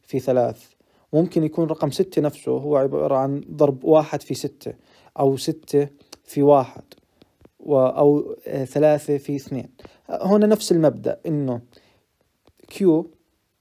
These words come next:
على فرض انه بدي اخليها ستة، ممكن تكون البيرسونال اثنين والاوتبوت ثلاث اللي ال-، عفوا ال-، الكابيتال، او ممكن انها تكون ثلاثة اثنين،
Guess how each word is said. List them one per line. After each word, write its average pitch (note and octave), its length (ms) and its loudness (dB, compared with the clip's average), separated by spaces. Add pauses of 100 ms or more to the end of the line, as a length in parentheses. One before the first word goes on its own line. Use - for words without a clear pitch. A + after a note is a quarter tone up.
(500)
على C#3 140 2
فرض D3+ 220 2
انه C#3 140 0
بدي C3 180 0
اخليها C#3+ 320 2
ستة، B2+ 360 -6 (220)
ممكن E3 300 -2
تكون C3+ 320 -4 (640)
البيرسونال C#3 580 2
اثنين C3+ 440 -4 (460)
والاوتبوت C#3 520 0
ثلاث A#2+ 380 0 (280)
اللي B2+ 300 -2
ال-، A#2+ 180 -4
عفوا B2+ 280 -4
ال-، A#2+ 480 -6 (180)
الكابيتال، C#3+ 500 -2 (2250)
او G3+ 120 10
ممكن F#3 320 0
انها C#3+ 140 -2
تكون B2+ 360 -4 (480)
ثلاثة D3+ 520 4 (880)
اثنين، D3 420 -4